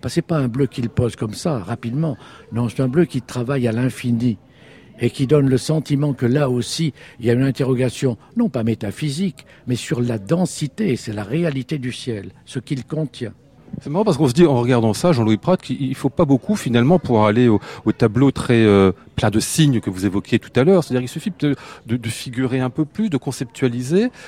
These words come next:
Speaker 2: euh, comme si finalement l'essentiel, bien que le langage soit très différent, était peut-être déjà un peu présent dans cette œuvre, euh, assez ancienne de Miro.
Speaker 1: Tout est présent dans le langage de Miro. Et ce qu'il va mettre en évidence, d'ailleurs, souvent,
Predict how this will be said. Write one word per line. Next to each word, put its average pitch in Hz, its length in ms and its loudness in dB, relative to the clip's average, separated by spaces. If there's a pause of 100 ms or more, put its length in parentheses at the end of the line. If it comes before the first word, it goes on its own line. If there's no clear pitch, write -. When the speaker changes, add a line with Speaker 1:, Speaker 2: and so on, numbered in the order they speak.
(140)
Speaker 2:
euh, 120 260 0
comme 127 220 -6
si 180 120 -8
finalement 147 300 2
l'essentiel, 143 680 0
bien 123 120 -2
que - 100 -2
le 120 40 0
langage 120 260 0
soit 120 80 -2
très - 140 -2
différent, 131 420 0 (240)
était 127 140 -6
peut-être 120 180 -2
déjà 120 180 2
un 131 60 4
peu 139 140 -2
présent 123 360 2
dans 107 80 0
cette - 240 -4
œuvre, 98 360 2 (300)
euh, 107 60 -10
assez 123 160 -6
ancienne 113 380 -2
de 104 80 0
Miro. 104 280 -4 (760)
Speaker 1:
Tout - 220 -2
est 143 40 -2
présent 101 340 -4
dans 120 140 -2
le 104 80 -2
langage 107 320 -2
de 104 80 -2
Miro. 104 360 -6 (280)
Et 120 320 2
ce - 140 -2
qu'il 185 180 -2
va 160 120 0
mettre 131 220 -2
en 113 80 -6
évidence, 113 720 -8
d'ailleurs, 120 460 -8 (540)
souvent, 123 560 -8